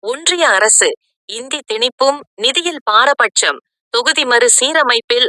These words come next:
அநீதி செய்யும் ஒன்றிய அரசை கண்டித்து மாபெரும் கண்டன பொதுக்கூட்டம். வாழப்பாடியில் நடைபெற்ற இந்த மாபெரும் கூட்டத்தில் இரண்டாயிரம் பேர் பங்கேற்ற செய்த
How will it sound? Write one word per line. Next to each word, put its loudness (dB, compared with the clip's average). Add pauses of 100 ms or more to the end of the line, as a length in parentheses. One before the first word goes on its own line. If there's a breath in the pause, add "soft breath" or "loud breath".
அநீதி -2
செய்யும் 0
ஒன்றிய 0
அரசை 2 (440)
கண்டித்து -2
மாபெரும் 2
கண்டன 0
பொதுக்கூட்டம். -2 (380)
வாழப்பாடியில் 0
நடைபெற்ற 0
இந்த 0
மாபெரும் 2
கூட்டத்தில் -4 (360 soft breath)
இரண்டாயிரம் 0
பேர் 0
பங்கேற்ற -2
செய்த 2